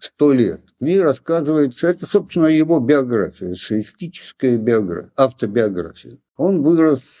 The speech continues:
э, в нем совместилась литовская и польская кровь. Вырос он в Вильнюсе, Вильно тогдашнем. И вот, э, он там очень подробно на протяжении нескольких глав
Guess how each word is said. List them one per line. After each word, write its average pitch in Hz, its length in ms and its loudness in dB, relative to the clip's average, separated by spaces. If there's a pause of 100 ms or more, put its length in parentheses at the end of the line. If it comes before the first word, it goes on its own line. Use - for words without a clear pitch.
(100)
э, 123 40 2
в 110 960 2
нем 147 340 4
совместилась 131 1080 0
литовская 117 920 0
и 107 100 2
польская 110 720 0
кровь. 127 420 -4 (160)
Вырос 120 520 0
он 101 180 0
в 87 240 -6
Вильнюсе, 143 880 -2 (220)
Вильно 151 760 0 (180)
тогдашнем. 147 880 -2 (280)
И 120 200 4
вот, 131 360 2 (160)
э, 135 260 4
он 127 420 2
там 143 200 0
очень 185 380 0
подробно 151 580 0
на 123 380 2
протяжении 139 640 0
нескольких 127 800 0
глав 156 560 0